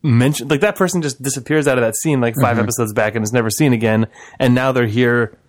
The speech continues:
Speaker 1: beating Jacoby, like, to within an inch of his life with a tire
Speaker 2: Mm-hmm.
Speaker 1: iron or
Speaker 2: Yeah.
Speaker 1: something.
Speaker 2: Mm-hmm. And th-, this scene, as I really end up kind of feeling for Jacoby, like, he's such a preposterous character,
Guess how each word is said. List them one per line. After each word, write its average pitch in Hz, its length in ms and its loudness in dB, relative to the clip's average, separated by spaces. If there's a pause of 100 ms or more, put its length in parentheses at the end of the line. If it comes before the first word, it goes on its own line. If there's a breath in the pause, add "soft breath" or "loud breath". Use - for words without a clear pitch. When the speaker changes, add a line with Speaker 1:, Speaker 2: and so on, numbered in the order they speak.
(220)
Speaker 1:
beating 127 260 2
Jacoby, 117 440 0
like, 107 340 -2
to 123 120 -2 (120)
within 117 240 -2
an 113 80 2
inch 113 120 0
of 110 60 -4
his 104 120 -4
life 107 140 0
with 101 100 -6
a 95 40 -6
tire 120 280 0
Speaker 2:
Mm-hmm. 107 80 0
Speaker 1:
iron 101 220 -2
or 104 40 -4
Speaker 2:
Yeah. 117 40 -2
Speaker 1:
something. 87 400 -2 (180)
Speaker 2:
Mm-hmm. 117 200 -4 (600 loud breath)
And 139 140 2
th-, 185 160 0
this 220 120 2 (100)
scene, 147 280 2 (100)
as 127 240 0 (1040)
I 135 340 0 (160)
really 117 500 0 (180)
end 107 200 2
up 98 180 0
kind 104 180 0
of - 80 -2
feeling 98 360 0
for 110 120 -2
Jacoby, 92 460 0
like, 104 140 0
he's 127 120 -2
such - 220 0 (280 loud breath)
a - 100 0
preposterous 123 720 0
character, 117 520 0